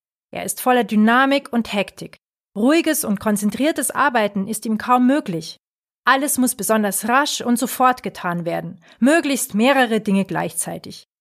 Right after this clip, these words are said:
Kennzeichnend sind Dynamik, Tempo, Multitasking, Arbeiten unter Zeitdruck und Erfolgszwang. Beeil dich Menschen können eine gewisse Zeit lang auf hohem Aktivitätsniveau leistungsfähig bleiben.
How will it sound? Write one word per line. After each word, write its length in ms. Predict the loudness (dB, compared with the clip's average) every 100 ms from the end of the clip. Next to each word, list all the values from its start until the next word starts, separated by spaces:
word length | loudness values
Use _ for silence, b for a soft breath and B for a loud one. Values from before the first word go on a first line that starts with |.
| _ _ _ _
Kennzeichnend 680 | 0 0 2 0 2 2 2
sind 360 | 0 -2 -4 -8
Dynamik, 680 | 0 2 2 0 -6 -20 _
Tempo, 640 | -2 2 2 0 -4 -4 _ -4
Multitasking, 840 | 0 0 -2 -2 0 0 0 0 -2 _ 0
Arbeiten 600 | 2 4 2 2 0 0
unter 260 | -2 -4 -6
Zeitdruck 680 | -2 -2 -2 -2 -4 -4 -2
und 340 | 0 0 -6 -6
Erfolgszwang. 840 | -6 -2 -6 -6 -10 -10 -12 -12 -18 _ _ _ _ _ _ -2
Beeil 380 | 2 4 4 2
dich 180 | 2
Menschen 540 | 4 4 4 2 0 -2
können 340 | 0 2 2
eine 220 | 2 0
gewisse 420 | 0 2 2 0 -4
Zeit 320 | 0 2 2
lang 280 | 2 0 0
auf 300 | -6 -6 0
hohem 360 | 2 4 0 -6
Aktivitätsniveau 1000 | -4 -4 -4 -4 -2 -2 -2 0 0 0
leistungsfähig 800 | 0 0 0 -4 -6 -6 -8 -8
bleiben. 340 | -6 -6 -6